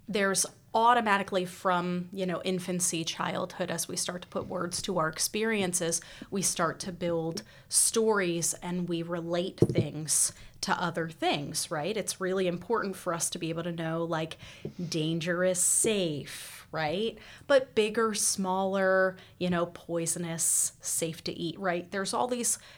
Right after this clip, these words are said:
comparative frames, frames around time and space and all this that are really important for us to be able to comprehend, to be able to navigate the world.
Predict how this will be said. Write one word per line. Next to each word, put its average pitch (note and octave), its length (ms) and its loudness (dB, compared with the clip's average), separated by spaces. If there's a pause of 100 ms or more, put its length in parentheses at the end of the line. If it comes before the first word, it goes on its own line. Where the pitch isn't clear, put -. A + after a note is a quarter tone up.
comparative G3 920 0
frames, F#3 1120 -2
frames F3+ 460 -2
around F3 480 -4
time F3+ 480 -2
and E3 140 -4
space F#3+ 400 -2
and F#3+ 80 -2
all F3 120 -2
this E3+ 220 -2
that - 100 -6
are E3+ 60 0
really F#3 420 -2
important E3+ 540 -4
for - 260 -4
us D#3+ 220 0
to F#3+ 140 -6
be F3 240 -6
able E3 420 -4
to D#3+ 580 -6 (880)
comprehend, G#3 920 0
to - 280 -4
be F#3+ 140 -2
able F3+ 100 0
to F3 80 0
navigate D#3+ 420 -4
the E3+ 60 -8
world. F3+ 520 -2